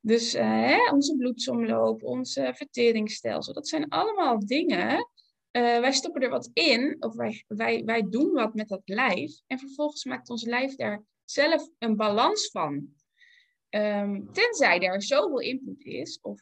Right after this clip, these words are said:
eh, dat er dingen te leren zijn, waardoor die balans dus lastiger is. Maar in principe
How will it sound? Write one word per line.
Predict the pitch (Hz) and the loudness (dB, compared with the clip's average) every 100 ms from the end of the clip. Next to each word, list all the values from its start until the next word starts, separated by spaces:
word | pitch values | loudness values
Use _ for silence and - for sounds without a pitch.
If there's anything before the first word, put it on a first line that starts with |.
| _ | _
eh, | - 196 | -12 -10
dat | 196 202 | -8 -8
er | 196 | -6
dingen | 190 247 | -6 -6
te | 233 214 | -8 -6
leren | 262 311 | -2 -2
zijn, | - 165 | -4 -8
waardoor | 220 311 370 | -8 -8 -8
die | 240 | -6
balans | 190 196 285 339 | -6 -4 -4 -6
dus | - - 151 | -8 -12 -8
lastiger | 127 - - 127 - | -8 -8 -14 -16 -16
is. | 127 127 - _ - _ | -14 -12 -14 _ -20 _
Maar | - | -2
in | 302 339 | 0 0
principe | - - 466 - - | 0 0 0 -2 -8